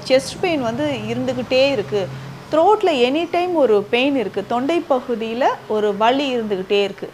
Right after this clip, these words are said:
சில நேரம் எனக்கு இரும்பும் பொழுது லைட்டா பிளட் ஸ்பாட் வந்து தெரியுதுன்னு சொல்லுவாங்க, அந்த அளவுக்கு த்ரோட்ல ரொம்ப ஒரு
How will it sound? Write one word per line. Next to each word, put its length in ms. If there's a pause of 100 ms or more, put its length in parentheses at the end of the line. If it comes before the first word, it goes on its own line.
சில 320
நேரம் 560 (280)
எனக்கு 500
இரும்பும் 540
பொழுது 540 (340)
லைட்டா 800
பிளட் 180 (160)
ஸ்பாட் 220
வந்து 280
தெரியுதுன்னு 360
சொல்லுவாங்க, 480 (180)
அந்த 360
அளவுக்கு 580 (120)
த்ரோட்ல 640
ரொம்ப 460
ஒரு 240